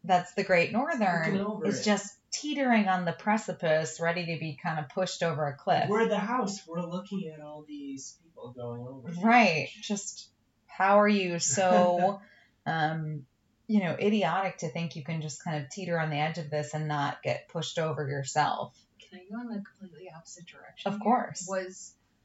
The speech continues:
Speaker 3: so the house that he was talking to was in the original series, like, that episode we just recently watched,
Speaker 1: Yeah.
Speaker 3: right? Was that also the house that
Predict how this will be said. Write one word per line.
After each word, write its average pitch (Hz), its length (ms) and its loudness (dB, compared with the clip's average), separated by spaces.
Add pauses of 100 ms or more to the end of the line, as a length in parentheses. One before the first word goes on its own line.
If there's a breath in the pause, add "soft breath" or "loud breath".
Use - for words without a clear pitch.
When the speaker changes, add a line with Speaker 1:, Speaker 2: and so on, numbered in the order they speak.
(160)
Speaker 3:
so 240 160 -10
the 185 300 2
house 247 380 -4
that 233 100 -4
he 226 100 -8
was 196 180 -6
talking 175 300 -2
to 180 160 -8
was 160 200 -10
in 151 80 -12
the 147 60 -8
original 143 500 -12
series, - 380 -16
like, 156 160 -10
that 143 240 -6
episode 170 320 -8
we 151 100 -12
just - 240 -16
recently - 360 -20 (100)
watched, - 160 -4
Speaker 1:
Yeah. 196 280 4 (140)
Speaker 3:
right? 202 340 -10 (680)
Was 185 300 -6
that 190 240 -2
also 170 340 -6
the 165 80 -10
house 175 680 -6
that 160 260 -8